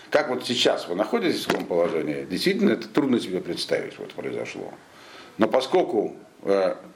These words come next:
другими словами, в чем могло быть опасение евреев?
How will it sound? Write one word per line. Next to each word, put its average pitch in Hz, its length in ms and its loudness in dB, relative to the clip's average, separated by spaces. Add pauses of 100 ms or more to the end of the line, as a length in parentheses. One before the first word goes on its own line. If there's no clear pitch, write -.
(120)
другими 139 300 6
словами, 117 600 2 (460)
в - 80 -12
чем 156 160 4
могло 131 160 4
быть 107 120 2
опасение 92 420 0
евреев? 80 320 2